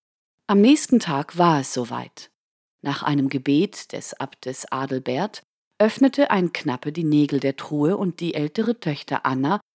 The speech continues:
öffnete den Deckel. Alle Untertanen des Grafen und auch die Grafenfamilie selbst waren gespannt, was wohl in der Truhe sein würde. Anna entnahm der Truhe drei große Schlüssel,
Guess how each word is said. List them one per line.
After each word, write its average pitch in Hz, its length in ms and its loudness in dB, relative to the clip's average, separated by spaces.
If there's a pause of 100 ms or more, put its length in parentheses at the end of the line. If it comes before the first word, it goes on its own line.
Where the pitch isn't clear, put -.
(180)
öffnete 139 440 -6
den 139 180 0
Deckel. 131 360 -8 (840)
Alle 240 240 2
Untertanen 131 760 -2
des 123 240 -6
Grafen 147 540 0
und 135 300 -2
auch 143 160 -2
die 147 200 -12
Grafenfamilie 156 1000 -2
selbst 135 480 -6
waren 165 240 -2
gespannt, 208 520 -2 (340)
was 220 300 -6
wohl 220 160 -2
in 156 160 -4
der 135 160 -6
Truhe 151 360 -8
sein 143 340 -2
würde. 123 360 -8 (880)
Anna 226 300 0
entnahm 160 540 0
der 139 160 -4
Truhe 170 380 -4
drei 214 280 -4
große 190 420 -6
Schlüssel, 190 540 -4